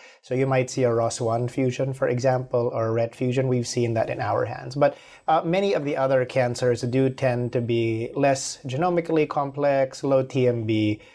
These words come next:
um, et cetera. Well, perhaps at this point, um,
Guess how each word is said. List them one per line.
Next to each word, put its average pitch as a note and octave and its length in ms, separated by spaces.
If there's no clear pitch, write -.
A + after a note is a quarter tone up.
um, G#2 380
et G#2+ 140
cetera. B2 580
Well, G3 180
perhaps G3 380
at A3+ 120
this G3 160
point, F#3+ 480
um, D#3 560